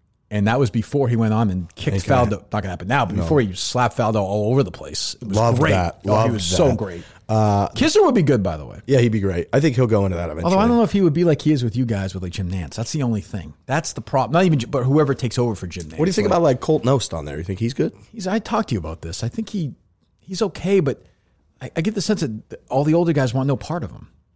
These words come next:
Speaker 2: Yeah,
Speaker 1: He tries
Speaker 2: which,
Speaker 1: to joke
Speaker 2: which is
Speaker 1: around.
Speaker 2: good, though. That's good. That's
Speaker 1: It
Speaker 2: what you
Speaker 1: is, but
Speaker 2: want.
Speaker 1: I know, but, like, he then doesn't fight back.
Speaker 2: Faldo's terrible.
Speaker 1: Terribly sucks. He should be gone.
Speaker 2: He says nothing.
Speaker 1: He was on your podcast before.
Speaker 2: Yep.
Speaker 1: He interacts with you once in a while.
Speaker 2: He used to, yeah. When
Speaker 1: Oh,
Speaker 2: I
Speaker 1: he stopped?
Speaker 2: yeah, first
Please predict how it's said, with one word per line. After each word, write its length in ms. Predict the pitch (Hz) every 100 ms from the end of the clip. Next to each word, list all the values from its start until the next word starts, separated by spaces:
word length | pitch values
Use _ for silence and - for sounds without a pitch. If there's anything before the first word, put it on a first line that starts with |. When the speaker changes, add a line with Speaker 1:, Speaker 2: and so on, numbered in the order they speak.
| _ _ _ _ _ _
Speaker 2:
Yeah, 200 | - -
Speaker 1:
He 60 | -
tries 180 | 202
Speaker 2:
which, 100 | 156 156
Speaker 1:
to 40 |
joke 120 | 190
Speaker 2:
which 120 | 175
is 80 | 175
Speaker 1:
around. 120 | 160
Speaker 2:
good, 160 | - 185
though. 100 | 180
That's 160 | 151 156
good. 260 | 339 349
That's 140 | - 202
Speaker 1:
It 40 |
Speaker 2:
what 60 | 269
you 40 |
Speaker 1:
is, 80 | 294
but 80 | 160
Speaker 2:
want. 160 | 160
Speaker 1:
I 80 | 180
know, 160 | 202 208
but, 140 | 143
like, 160 | 123 120
he 220 | - 175
then 320 | 151 151 127
doesn't 300 | 113 139 127
fight 300 | 107 123 104
back. 360 | 85 95 65 -
Speaker 2:
Faldo's 340 | 160 156 123 -
terrible. 560 | - 92 73 - - -
Speaker 1:
Terribly 320 | 233 196 87
sucks. 400 | - - 92 -
He 80 | 104
should 160 | 127
be 40 | 117
gone. 180 | 104 90
Speaker 2:
He 40 |
says 180 | - 113
nothing. 760 | 104 107 98 95 - - 85 143
Speaker 1:
He 80 | 403
was 100 | 359
on 80 |
your 100 | 175
podcast 380 | 113 - 76 67
before. 340 | 82 87 113 208 _
Speaker 2:
Yep. 160 | 147 - _ _ -
Speaker 1:
He 160 | 226 302
interacts 340 | 294 285 381
with 80 | 185
you 100 | 104
once 180 | 82 -
in 60 | 76
a 20 |
while. 240 | - - -
Speaker 2:
He 100 | 101
used 260 | 143 185 -
to, 80 | 131
yeah. 160 | 139
When 140 | 131 120
Speaker 1:
Oh, 40 |
Speaker 2:
I 60 | 117
Speaker 1:
he 60 |
stopped? 260 | 113 107 110
Speaker 2:
yeah, 240 | 113 107
first 300 | 98 135 123